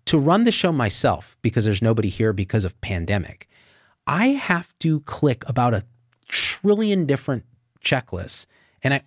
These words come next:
always miss something. Let me turn the autofocus back on. Watch this.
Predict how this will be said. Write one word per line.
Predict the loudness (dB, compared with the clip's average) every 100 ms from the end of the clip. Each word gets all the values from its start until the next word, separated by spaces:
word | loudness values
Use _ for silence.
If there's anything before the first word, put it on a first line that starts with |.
| -4
always | -2 0 2 2
miss | 0 0
something. | -2 -2 -4 -6 -12 -8
Let | -4
me | -4
turn | -2 -2
the | 0
autofocus | -2 -4 -4 -4 -6 -6 -8
back | -8 -10 -10
on. | -8 -4
Watch | -2 -2 -2
this. | -4 -4 -10